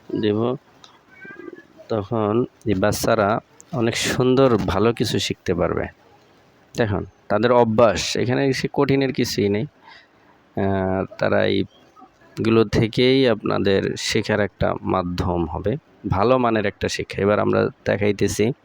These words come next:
শিশু শ্রেণীর, চাইল্ড নার্সারির একটা প্রশ্ন, প্রশ্নগুলো দেখুন।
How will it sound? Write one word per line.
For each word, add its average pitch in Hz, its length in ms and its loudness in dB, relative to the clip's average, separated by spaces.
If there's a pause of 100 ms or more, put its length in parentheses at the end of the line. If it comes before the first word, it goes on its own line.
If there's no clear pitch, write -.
(540)
শিশু - 400 0
শ্রেণীর, 90 520 0
চাইল্ড 95 340 -4 (100)
নার্সারির 95 480 -2
একটা 90 380 -4 (560)
প্রশ্ন, 101 360 -2
প্রশ্নগুলো 95 640 -2 (260)
দেখুন। 113 340 -2